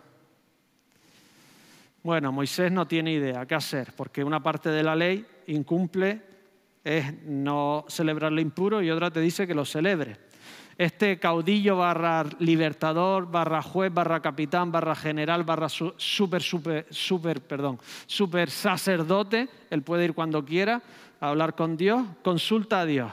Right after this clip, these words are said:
lo hace cuatro veces. Admite no sé qué hacer, voy a preguntarlo,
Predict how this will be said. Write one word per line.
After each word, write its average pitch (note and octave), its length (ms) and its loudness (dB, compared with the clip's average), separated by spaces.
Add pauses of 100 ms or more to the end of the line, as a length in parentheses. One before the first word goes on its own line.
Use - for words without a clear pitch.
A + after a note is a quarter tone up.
(120)
lo D#3 100 0
hace G3+ 220 0
cuatro F#3+ 340 0
veces. B2+ 400 -6 (1120)
Admite E3 520 2
no D3+ 100 0
sé F3+ 160 0
qué E3+ 100 0
hacer, C4 360 2
voy G3+ 280 0
a F#3 40 2
preguntarlo, E3 800 0